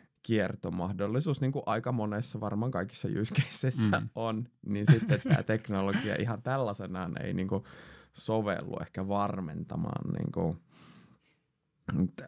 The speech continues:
Speaker 1: sellaista niinku, tai noin, sovellu ehkä varmentamaan mun mielestä vielä tällaisenaan tällaisia asioita, kuten ikää baarissa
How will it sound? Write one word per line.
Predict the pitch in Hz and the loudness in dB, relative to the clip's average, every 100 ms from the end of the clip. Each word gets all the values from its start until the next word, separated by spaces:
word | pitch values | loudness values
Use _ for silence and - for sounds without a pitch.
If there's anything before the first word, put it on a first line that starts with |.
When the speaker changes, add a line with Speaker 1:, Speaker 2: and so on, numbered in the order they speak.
| - - - | -8 -4 -2
Speaker 1:
sellaista | - - - 101 - | 0 0 2 0 0
niinku, | 82 64 64 85 - - | 2 2 2 2 0 -4
tai | 82 | 0
noin, | 101 101 87 64 - _ | 2 2 0 -2 -10 _
sovellu | - 113 104 151 | -2 0 2 2
ehkä | 147 147 | 2 4
varmentamaan | 131 123 113 104 101 98 95 | 4 4 4 0 0 0 2
mun | 98 95 | 2 0
mielestä | 87 104 - | 0 -2 -2
vielä | 87 82 | -2 -2
tällaisenaan | 85 76 80 87 90 82 90 60 - - _ - - | 0 -2 0 -2 -2 0 2 2 0 -6 _ -18 0
tällaisia | 82 92 95 71 | 2 2 2 -2
asioita, | - - 82 82 | -2 0 0 0
kuten | - - - - | -2 0 2 0
ikää | - 78 71 | 0 0 2
baarissa | 85 76 57 73 73 - - | 2 0 0 -2 -4 -6 -6